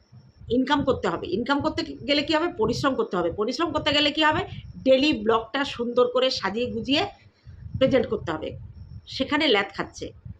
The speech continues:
সেখানে তার ইচ্ছে নেই, মন খারাপ, ব্লগ করতে পারছে না। দুদিন মিলে দশ মিনিটের ব্লগ করছে। তাই তাকে যারা ভালোবাসে তারা বলছে, "গুছিয়ে ব্লগ করো, ল্যাদ খেও না,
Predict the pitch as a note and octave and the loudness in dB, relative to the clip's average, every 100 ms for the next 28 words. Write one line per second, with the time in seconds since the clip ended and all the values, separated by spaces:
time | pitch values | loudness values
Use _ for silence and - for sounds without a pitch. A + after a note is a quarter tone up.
0 | _ - - G#3+ A#3 C4 C4+ A#3+ - B3 | _ -20 -8 -2 0 0 -2 -2 -2 -2
1 | G3+ F#3+ G3 G3+ F3 C#3+ - F3+ F3+ - | 0 -2 -4 -2 -2 -2 -4 -2 -2 -6
2 | F3 E3+ - D3+ D3 - - - - D#4 | -4 -4 -4 -6 -8 -12 -12 -6 0 2
3 | E4+ D#4 D4+ E4 B3+ B3 C4+ C4 C#4+ G#3+ | 4 4 2 2 2 2 -2 0 0 2
4 | F3 F3 - - - - - - - - | 0 -2 -10 -8 -8 -8 -14 -20 -20 -20
5 | - - - - - C#4 E4 G#4 - - | -20 -20 -20 -20 0 4 6 4 2 -2
6 | - _ - B3+ B3+ E4+ D4 C#4+ B3+ - | -16 _ -4 -2 2 2 4 4 2 0
7 | G#3 C4+ C4+ - G#3+ D#3+ - F#3+ A#3 B3 | 2 4 2 2 2 0 -2 0 2 2
8 | A#3+ A3+ G3+ G#3+ C#4 - F4 B3 G3+ F#3+ | 0 -2 -2 -4 -8 0 0 4 2 2
9 | - D#3 - - - - F3 G#3+ A#3+ - | -2 -4 -4 -8 -12 -10 -2 -2 -2 -2
10 | F3+ D#3 G#2+ | -2 -2 -6